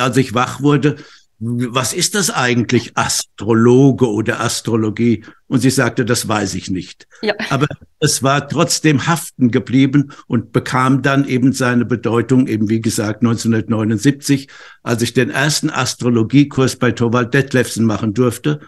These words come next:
Speaker 1: Und damit, und das ist eben auch das für mich Weiterführende gewesen, die besondere Freundschaft auch mit Rüdiger Dahlke entstand,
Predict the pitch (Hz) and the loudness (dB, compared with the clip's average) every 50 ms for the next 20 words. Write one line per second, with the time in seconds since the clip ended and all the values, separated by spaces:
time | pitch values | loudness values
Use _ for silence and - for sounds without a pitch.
0 | - - - _ _ - 143 131 104 - 139 123 127 139 156 180 185 180 - - | -20 -20 -20 _ _ 4 4 4 4 4 0 2 2 2 4 4 4 4 2 2
1 | 160 143 123 139 143 147 147 - 156 143 - - 147 127 117 131 - - - 123 | 2 2 2 2 0 0 0 0 -2 -2 0 0 0 2 2 2 0 2 0 0
2 | 143 147 - - - 127 113 - - - 123 117 123 143 160 160 110 110 120 117 | 0 0 -2 -4 -6 -6 -6 -6 -2 0 2 4 4 4 4 2 0 -2 -2 -2
3 | 113 - 131 120 - 127 127 127 127 127 120 127 117 127 113 117 123 127 123 - | 0 -2 -2 0 2 2 2 4 2 2 2 2 0 0 0 2 2 2 2 2
4 | 131 120 - - - - - - _ _ 127 127 123 110 127 - - 127 135 143 | 0 -4 -4 -8 -16 -20 -20 -20 _ _ 4 4 4 4 2 0 2 4 6 6
5 | 135 143 131 131 110 - 104 113 127 120 - - 131 120 - - 123 117 - 123 | 6 6 4 2 0 0 0 0 0 0 0 0 -2 -2 -4 -6 -6 2 4 4
6 | 123 120 - 110 123 127 113 127 107 123 117 101 - 113 104 117 139 151 147 - | 4 4 2 2 2 4 4 4 2 2 0 0 0 0 0 2 2 2 2 2
7 | 143 127 113 117 113 - - - 127 131 135 147 147 | 0 0 2 0 0 0 -2 -2 0 2 4 2 2